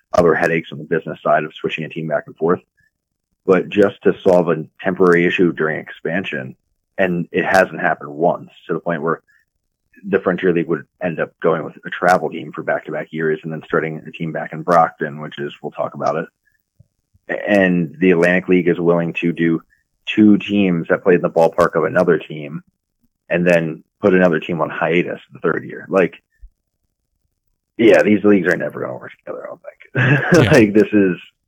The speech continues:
Speaker 1: I mean, it, the amount of, like, backtracking this is, the amount of, like, it's really disappointing.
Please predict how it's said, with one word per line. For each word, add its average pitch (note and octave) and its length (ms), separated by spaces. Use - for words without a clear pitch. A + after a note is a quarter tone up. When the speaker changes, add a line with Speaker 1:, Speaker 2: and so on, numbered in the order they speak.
Speaker 1:
I G2+ 180
mean, F#2 280
it, - 340
the G#2+ 120
amount G2 400
of, F#2 240
like, E2 240
backtracking D#2+ 760
this D2 200
is, C#2+ 260
the F2+ 100
amount E2+ 360
of, E2 140
like, D#2 200
it's C#3 220
really C#3 240
disappointing. D2+ 600